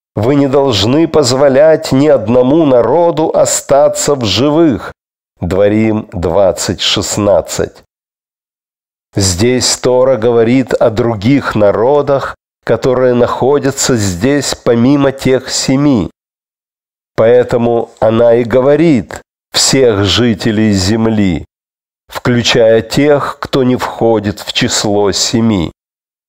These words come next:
Любой мыслящий и честный человек, принявший Божье ярмо,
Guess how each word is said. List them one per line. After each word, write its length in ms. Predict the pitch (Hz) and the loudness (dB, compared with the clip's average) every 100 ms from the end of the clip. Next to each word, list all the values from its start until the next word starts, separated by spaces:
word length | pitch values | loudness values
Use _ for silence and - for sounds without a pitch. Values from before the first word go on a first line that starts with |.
| _ _ _ _ _ _ _ _ _ _ _ _ | _ _ _ _ _ _ _ _ _ _ _ _
Любой 500 | - 110 135 175 190 | -4 0 0 2 2
мыслящий 720 | 170 180 190 - 160 - - | 2 2 0 0 0 0 -2
и 200 | 151 165 | -2 -2
честный 540 | 131 - 165 - - 143 | -2 0 0 0 -2 -2
человек, 760 | - 139 135 139 156 113 - | 0 0 0 2 0 -2 -4
принявший 720 | - 113 120 147 127 - - 110 | -4 -2 0 0 0 -2 -2 -2
Божье 600 | 92 143 120 110 110 107 | 0 -2 -2 0 0 0
ярмо, 640 | 101 95 98 110 151 147 | 0 0 0 0 2 0